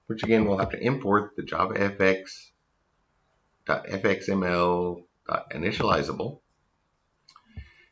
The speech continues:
And now we need to implement abstract methods, which is just this, uh, public void initialize, which takes in a uniform resource locator and a resource bundle.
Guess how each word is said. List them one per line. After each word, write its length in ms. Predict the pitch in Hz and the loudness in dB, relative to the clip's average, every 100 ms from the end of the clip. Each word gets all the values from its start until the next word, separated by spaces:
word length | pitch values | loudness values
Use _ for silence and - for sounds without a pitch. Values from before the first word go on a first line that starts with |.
| - | 0
And 240 | 139 143 123 | 4 6 4
now 180 | 120 | 4
we 140 | 123 117 | 4 6
need 240 | 113 101 | 4 4
to 120 | 104 | 2
implement 540 | 90 90 90 92 92 - - _ _ | 0 0 2 2 0 -4 -10 _ _
abstract 440 | 80 76 - 80 117 | -8 -6 -4 -2 -2
methods, 520 | 139 143 - - - _ _ _ - - - - _ _ _ _ - _ _ _ _ _ _ _ _ _ - | -4 -4 -10 -16 -20 _ _ _ -12 -8 -12 -12 _ _ _ _ -20 _ _ _ _ _ _ _ _ _ -2
which 220 | 90 87 | -2 0
is 220 | 87 - | -2 -2
just 320 | - 76 - | -2 -2 -2
this, 340 | 76 71 - - | -4 -4 -6 -8
uh, 260 | 73 71 71 71 | -6 -4 -6 -2
public 280 | 92 85 - | 0 0 0
void 300 | 90 82 80 | 0 2 0
initialize, 760 | 78 131 180 165 160 160 156 | -2 -2 0 0 2 4 2
which 300 | - - - | 0 -4 -2
takes 260 | 98 90 - | -2 0 0
in 380 | 92 87 85 85 _ _ - | 2 0 -4 -8 _ _ -12
a 80 | 78 | -4
uniform 460 | 87 85 85 85 | -4 -2 -2 0
resource 400 | 131 147 143 139 | -2 0 -2 0
locator 500 | 131 127 127 120 120 | 0 0 0 2 2
and 280 | 113 92 80 | 2 -2 -2
a 60 | 82 | 0
resource 380 | 110 - 90 | 0 0 -2
bundle. 480 | - 85 85 90 90 | 0 0 2 0 -2